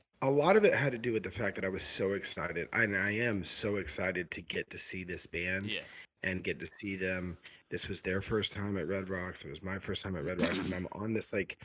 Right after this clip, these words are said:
Speaker 1: lit-, like, if you look at, like, a, a, a graph, like, I'm on this rise, this steep rise with this band.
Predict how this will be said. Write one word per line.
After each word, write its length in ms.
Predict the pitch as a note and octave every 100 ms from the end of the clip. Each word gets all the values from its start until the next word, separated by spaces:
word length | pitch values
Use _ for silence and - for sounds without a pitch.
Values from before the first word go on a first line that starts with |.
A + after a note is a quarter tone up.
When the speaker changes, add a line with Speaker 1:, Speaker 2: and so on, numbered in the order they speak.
| - - _ _
Speaker 1:
lit-, 360 | A2 A#2 A#2+ -
like, 220 | A2+ -
if 120 | G2+
you 80 | A2+
look 240 | A2 A2+ B2
at, 140 | -
like, 160 | G#2+ G2+
a, 140 | F2+ -
a, 380 | - E2+ - -
a 40 | G2
graph, 580 | - F2+ F2 E2+ D2+ -
like, 180 | F2 G2+
I'm 100 | G#2+
on 120 | A2
this 160 | F2+ E2+
rise, 600 | F2+ F2+ F2 E2+ D#2 -
this 140 | F2
steep 480 | - - A2+ G2 -
rise 520 | F#2 F2 E2 E2 D2+
with 140 | E2+ D#2+
this 160 | D2 -
band. 480 | - E2+ D2+ C#2